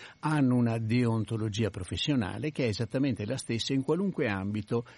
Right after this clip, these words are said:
essi operino. Quindi il rapporto con il paziente è assolutamente lo stesso. Quello che cambia invece è il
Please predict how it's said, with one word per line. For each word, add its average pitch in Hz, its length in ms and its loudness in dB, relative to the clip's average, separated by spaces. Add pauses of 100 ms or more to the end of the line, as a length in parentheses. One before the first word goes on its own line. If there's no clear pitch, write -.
(220)
essi 113 420 0
operino. 107 540 -8
Quindi 127 340 0 (280)
il 156 120 2
rapporto 143 600 0
con 131 160 2
il 151 80 0
paziente 117 580 -2
è 120 60 2
assolutamente 127 720 0
lo 98 80 -4
stesso. - 420 -8
Quello 269 340 2
che - 160 -4
cambia 98 460 -4
invece 104 640 -4
è 175 440 0
il 175 400 -2